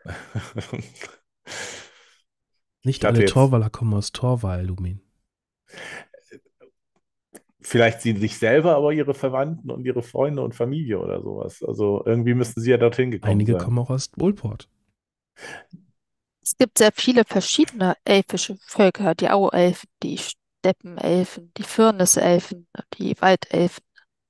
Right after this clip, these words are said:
Speaker 3: Und die Auelfen sind, ähm, ja, sind oft der menschlichen Zivilisation am nächsten, haben den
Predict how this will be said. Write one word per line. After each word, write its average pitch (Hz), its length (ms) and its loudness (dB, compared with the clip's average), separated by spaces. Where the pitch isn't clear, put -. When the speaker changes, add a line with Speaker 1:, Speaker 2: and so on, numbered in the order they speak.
Speaker 3:
Und 202 100 -2
die 202 100 6
Auelfen 226 600 6
sind, 190 360 -2
ähm, 170 320 0
ja, 214 440 6
sind 214 220 4
oft - 220 4
der 202 140 6
menschlichen 196 720 0
Zivilisation 185 880 2
am 175 140 -2
nächsten, 180 360 0
haben 180 160 0
den 214 260 -2